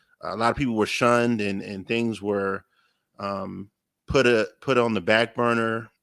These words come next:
or not addressed. Um, and also people were, didn't feel welcome because of, I'll just say it, religion, you know, um, and not real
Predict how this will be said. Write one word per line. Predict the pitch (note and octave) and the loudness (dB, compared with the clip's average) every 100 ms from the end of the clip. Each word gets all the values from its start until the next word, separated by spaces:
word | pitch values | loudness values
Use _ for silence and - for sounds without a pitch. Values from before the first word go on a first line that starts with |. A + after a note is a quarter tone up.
| _ | _
or | G#2+ | -10
not | G2 G#2+ A2 | -2 0 2
addressed. | F#2 F2+ A2+ A#2 A2 - - _ _ _ _ _ _ _ | 0 4 6 6 2 -6 -16 _ _ _ _ _ _ _
Um, | G2 G2 F#2+ G2 F#2+ F#2+ G2 _ _ _ _ _ | -12 -10 -8 -10 -12 -14 -18 _ _ _ _ _
and | A2 G#2+ | 0 4
also | A2+ A2 A2+ G#2 G#2 | 2 2 0 2 0
people | G2 - B2 A2 A2 G#2 | -2 -6 -6 -4 -4 -2
were, | G#2 G2+ G2 F#2+ - _ _ _ _ _ _ _ _ _ _ _ - | -2 -2 -4 -6 -12 _ _ _ _ _ _ _ _ _ _ _ -6
didn't | G#2 B2+ A2 | -2 -2 0
feel | - B2+ G2 | 2 4 4
welcome | A2 A2+ G2 E2+ - _ _ - | 2 2 -4 -12 -18 _ _ -12
because | G#2+ - A#2+ G#2 | -10 -4 -2 -2
of, | G2 - - _ _ _ _ _ _ _ _ _ | -6 -10 -20 _ _ _ _ _ _ _ _ _
I'll | G2+ G#2 | -10 -8
just | F#2+ G#2 | -8 -4
say | B2+ G#2+ | -2 0
it, | F#2+ | -2
religion, | G2 F#2+ A2+ G2 F#2+ F#2 _ _ _ _ _ _ _ _ | -4 0 0 0 -6 -10 _ _ _ _ _ _ _ _
you | G2+ G2 | -4 -2
know, | F#2+ F#2+ F#2 - | -2 -6 -10 -10
um, | G2+ F#2+ F#2+ F#2+ G2 G2 _ - | -10 -8 -10 -12 -14 -16 _ -12
and | G2 | -8
not | G2+ G2+ G2+ | -6 -8 -6
real | G2+ G2 F#2+ F#2+ | -6 -4 -6 -8